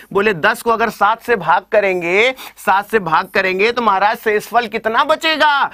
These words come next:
बोले, "गुरुदेव, तीन बचेगा।" तो बोले, "सर, अच्छा, मतलब कि अगर आज कोई बोले कि आज सोमवार है और आज से दो सौ साल बाद कौन सा दिन होगा,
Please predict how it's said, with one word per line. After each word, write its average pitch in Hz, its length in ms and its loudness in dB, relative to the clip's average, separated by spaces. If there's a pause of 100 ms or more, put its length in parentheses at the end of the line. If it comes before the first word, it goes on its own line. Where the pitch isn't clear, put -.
(140)
बोले, 202 260 2
"गुरुदेव, 196 460 0
तीन 220 360 -4
बचेगा।" 175 640 0 (220)
तो 233 60 -2
बोले, 240 280 2
"सर, 285 160 0
अच्छा, 320 800 2
मतलब 269 400 0
कि 302 80 2
अगर 302 180 4
आज 294 240 -2
कोई 311 160 0
बोले 294 260 2
कि 285 120 0
आज 285 140 2
सोमवार 302 600 2
है 269 340 4 (180)
और 269 120 4
आज 254 220 0
से 311 240 -2
दो 233 360 2
सौ 320 240 0
साल 294 300 0
बाद 285 280 0
कौन 277 220 0
सा 262 140 2
दिन 240 200 -2
होगा, 247 420 2